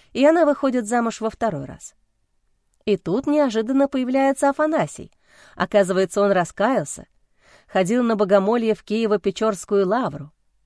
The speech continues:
Но конец рассказа не драматический, как у Толстого-старшего и Толстого-младшего — а комический. Афанасий нетвёрдым языком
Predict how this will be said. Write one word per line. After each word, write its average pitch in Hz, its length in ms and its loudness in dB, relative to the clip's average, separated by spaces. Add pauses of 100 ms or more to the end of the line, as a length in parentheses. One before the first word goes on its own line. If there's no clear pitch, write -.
(280)
Но 247 180 2
конец 269 460 0
рассказа 262 480 0
не 262 140 0
драматический, 254 840 -4
как 180 220 -4
у 185 60 -4
Толстого-старшего 208 1080 -2
и 208 40 0
Толстого-младшего — 208 1040 -4 (400)
а 262 140 4
комический. 285 800 -2 (760)
Афанасий 208 600 2
нетвёрдым 208 560 -2
языком 208 540 -2